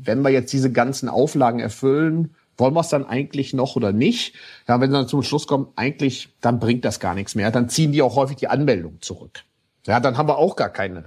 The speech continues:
Untersagung. Oder sie sagen, „Na gut, wir machen das jetzt mit diesen ganzen Auflagen und dann haben wir eine Genehmigung.“ Ja, aber das heißt natürlich, das Kartellrecht hat auch gewirkt, weil dann die ganzen Auflagen gekommen sind. Also wenn wir an Bayer, Monsanto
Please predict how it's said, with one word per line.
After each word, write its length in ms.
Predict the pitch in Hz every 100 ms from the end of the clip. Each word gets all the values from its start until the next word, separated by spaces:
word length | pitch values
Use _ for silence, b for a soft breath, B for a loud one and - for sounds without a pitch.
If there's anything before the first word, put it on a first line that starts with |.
| 113
Untersagung. 720 | 120 110 95 98 82 95 - B B B B B
Oder 320 | - 165 190 156
sie 80 |
sagen, 320 | 143 151 143 139
„Na 80 | 123
gut, 440 | 123 175 - -
wir 100 | 120
machen 320 | 120 139 160
das 160 | 127 120
jetzt 180 | 123 120
mit 140 | 113
diesen 180 | 113 107
ganzen 300 | 101 104 110
Auflagen 540 | - 107 107 107 117
und 80 | 127
dann 160 | 113 107
haben 160 | 185
wir 60 | 160
eine 200 | 110 107
Genehmigung.“ 800 | 98 101 101 101 98 92 143 190 B B B B B
Ja, 100 | 113
aber 140 | 131 143
das 160 | 135
heißt 160 | 151 147
natürlich, 220 | 147 143
das 120 | 131
Kartellrecht 460 | - 127 143 147 135
hat 100 | 143
auch 240 | 156 214
gewirkt, 680 | - 117 98 - - - - _ -
weil 120 | 98
dann 200 | 107 120
die 80 | 123
ganzen 340 | 123 131 147
Auflagen 460 | 127 180 135 101 98
gekommen 320 | 98 - 98
sind. 180 | 95 90
Also 200 | 101 110
wenn 200 | 127 131
wir 80 | 123
an 80 | 110
Bayer, 240 | 110 139
Monsanto 640 | 123 113 110 143 175 170